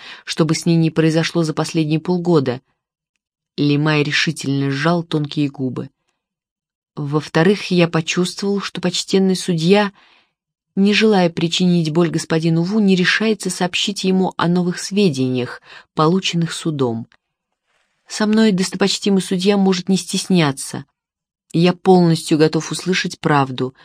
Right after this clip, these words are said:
мой господин, сколь бы прискорбна она ни была". Он выжидательно посмотрел на судью.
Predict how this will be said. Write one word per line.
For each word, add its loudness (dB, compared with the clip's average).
мой 2
господин, -2
сколь 2
бы 4
прискорбна 2
она 4
ни 4
была". 0
Он 0
выжидательно 2
посмотрел -2
на 0
судью. -6